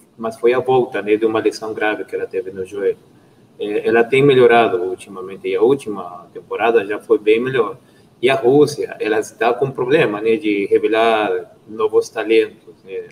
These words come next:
Acho que a Voronkova é, é, o, é uma, uma esperança que eles têm, né, de jogadora, é, aquele estilo russo, né, é, forte, né,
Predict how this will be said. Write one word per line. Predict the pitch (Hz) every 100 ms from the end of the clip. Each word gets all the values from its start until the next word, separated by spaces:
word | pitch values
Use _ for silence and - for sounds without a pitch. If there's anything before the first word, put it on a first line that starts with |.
| 95
Acho | _
que | 110
a |
Voronkova | 101 110 135 120 - 127 127 110 95 95
é, | 101 95 - _ _ _ -
é, | 104
o, | 107 104 107 - - _
é | 110
uma, | 113 110 107 95 90
uma | 101 120
esperança | 113 - 120 120 117 107
que | 101
eles | 98 -
têm, | 104 92
né, | 90 95
de | 92 87
jogadora, | 95 90 92 101 98 92 90 - - - - _ -
é, | 110 110
aquele | 104 - 117
estilo | 110 - - 120 107
russo, | 113 117 104 92
né, | 92 101 95 _ -
é, | 98 92 87 - -
forte, | - 113 120 101 - - 85
né, | 90 90 _ _ 92